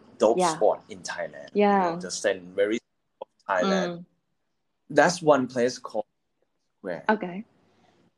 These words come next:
Speaker 1: Where, where, where our store is located as well. So
Speaker 2: Mm.
Speaker 1: Siam Square, it's really center of teenagers.
Speaker 2: Yeah.
Speaker 1: It's like the Bangkok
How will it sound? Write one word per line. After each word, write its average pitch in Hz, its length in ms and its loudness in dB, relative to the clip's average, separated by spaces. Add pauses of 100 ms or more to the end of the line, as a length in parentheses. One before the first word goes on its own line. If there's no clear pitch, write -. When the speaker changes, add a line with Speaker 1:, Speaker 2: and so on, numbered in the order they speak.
(640)
Speaker 1:
Where, 117 380 4 (160)
where, - 120 -2 (480)
where 113 340 2
our 120 160 2
store 117 340 -4
is 113 220 -10
located 104 580 -4
as - 220 -6
well. 82 240 -2 (320)
So 220 200 4
Speaker 2:
Mm. 131 60 2
Speaker 1:
Siam 127 320 2
Square, 127 460 2
it's - 360 -10
really 135 460 -2
center 113 300 -2
of - 640 -16
teenagers. - 580 -10
Speaker 2:
Yeah. 226 300 2
Speaker 1:
It's 196 180 0
like - 160 2 (560)
the 87 540 2 (1300)
Bangkok 107 460 -2